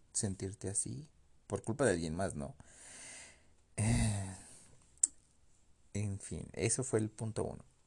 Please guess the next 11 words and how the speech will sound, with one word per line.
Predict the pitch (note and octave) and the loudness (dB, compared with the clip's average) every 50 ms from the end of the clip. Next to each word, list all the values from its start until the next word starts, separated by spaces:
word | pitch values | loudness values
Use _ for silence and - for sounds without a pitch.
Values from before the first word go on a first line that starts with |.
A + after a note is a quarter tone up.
| - - - - - | -14 -14 -14 -8 -4
Punto | - C#3 C#3+ D3+ E3+ C#3 | -2 0 4 6 8 8
dos, | A2 G2+ G#2 - | 8 8 6 4
también | G#2 G2+ A2 B2 D#3 E3+ | 2 0 0 0 0 0
yo | G#3 B3 A#3+ - | -2 -2 -4 -2
creo | - F#3+ F3+ F3 E3+ - | 0 0 0 0 0 -2
que | - | -2
está, | F3 - - - - - - - - - - - - - - - - - - - - - - - - - - - - - - - - - _ - - - - - - - - - - | -4 -2 0 0 -2 -2 -2 -8 -14 -20 -20 -20 -20 -20 -20 -20 -20 -20 -20 -20 -20 -20 -20 -20 -20 -20 -20 -20 -20 -20 -20 -20 -20 -20 _ -20 -20 -20 -20 -20 -20 -20 -8 -2 0
mm, | C3 A#2+ A2+ A2+ A2+ A#2 A2+ A2 A2 A2 G#2+ G#2+ G2+ F#2 F2 F2+ G2+ A2 - - - - - - - - - - | 2 4 4 4 4 4 4 4 4 4 4 4 2 0 -2 -4 -6 -6 -10 -12 -18 -20 -20 -18 -18 -18 -18 -14
¿cómo | - - F#2 F#2 G2 F2+ | -8 -4 -4 -2 -2 0
decírselos? | G2 G#2+ - - - G#2 - - - - - - - - - - - - - - - - - - - - - - - - - - - - - - - - - - - - | 2 2 2 2 0 0 -2 -2 -4 -6 -12 -16 -16 -18 -18 -20 -20 -20 -20 -20 -18 -16 -14 -14 -14 -14 -14 -14 -16 -16 -18 -20 -20 -20 -20 -20 -20 -20 -20 -20 -8 -2
Mm, | C#3 C#3 D3 D3+ D3+ D3+ D3+ D3 D3 C#3+ C#3+ C#3+ C#3+ C#3+ | 0 2 4 6 6 6 6 6 4 4 2 2 2 0